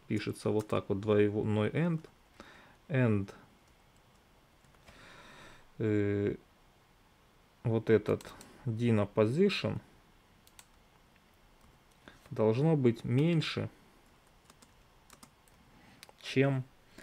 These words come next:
график Get High. То есть, как мы определили, чем меньше, чем высота одной трети экрана. Давайте теперь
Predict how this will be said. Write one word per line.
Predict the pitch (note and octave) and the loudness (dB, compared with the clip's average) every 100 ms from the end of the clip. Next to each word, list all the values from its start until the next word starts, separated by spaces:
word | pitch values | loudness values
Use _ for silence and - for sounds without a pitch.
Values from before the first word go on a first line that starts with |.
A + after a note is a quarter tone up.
| - - | -20 -10
график | A#2 G2+ C3+ C#3+ G#2+ | -4 2 2 4 2
Get | G#2 B2 - | 4 2 2
High. | - G2+ F#2+ | 2 2 2
То | - G#2 | -2 -2
есть, | G#2+ - | -2 -2
как | G#2+ - | -2 0
мы | G#2+ G2+ | 0 0
определили, | G2+ - G#2+ G#2 B2 D#3+ C#3 G#2 | 0 0 0 2 4 4 4 2
чем | G2+ - C3+ B2 A2+ - - _ _ _ _ _ _ _ _ _ _ _ - | 0 0 0 0 -2 -10 -20 _ _ _ _ _ _ _ _ _ _ _ -4
меньше, | B2 C3+ - | 0 0 0
чем | G2+ - A#2+ | -6 0 2
высота | G#2 G#2+ - G2 C#3+ | 2 0 0 2 2
одной | A2 G2 A#2+ | 4 2 2
трети | B2 A2+ A#2 G#2+ G2+ | 2 2 2 2 -2
экрана. | - A2+ G#2+ F#2+ - - - - - - - - - _ - | 0 4 4 4 -4 -14 -20 -20 -20 -20 -20 -20 -20 _ -2
Давайте | G#2+ G#2+ G2+ - | 4 4 4 -2
теперь | - G#2+ - G#2 | -8 -6 -2 -2